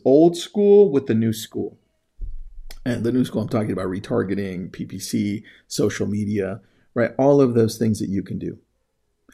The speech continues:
So as you start looking at things, don't, don't be shy. Reach out to me with any questions. Hey, you can say, "Hey, Tristan, wh-, where's that link to that thing?" Or,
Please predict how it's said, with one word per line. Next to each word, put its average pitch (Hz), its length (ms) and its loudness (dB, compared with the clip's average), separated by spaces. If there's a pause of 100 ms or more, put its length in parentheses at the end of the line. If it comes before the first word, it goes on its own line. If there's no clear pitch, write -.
(140)
So - 420 4 (160)
as 151 380 4
you 147 140 4
start 117 300 2
looking 117 400 2
at 101 240 -4
things, 98 440 -6 (140)
don't, 147 360 0 (540)
don't 190 200 2
be 202 80 2
shy. 175 280 0
Reach 165 300 2
out 170 200 0
to - 80 -2
me 170 100 2
with 123 160 4
any 104 140 0
questions. 147 720 -4 (440)
Hey, 135 240 4
you 113 140 0
can 110 80 -6
say, 123 140 0
"Hey, 147 100 4
Tristan, 139 340 -2 (120)
wh-, 135 160 0
where's 139 240 4
that 107 260 2
link 139 340 0
to 123 120 -2
that 101 280 -2
thing?" 156 320 2
Or, 101 360 -2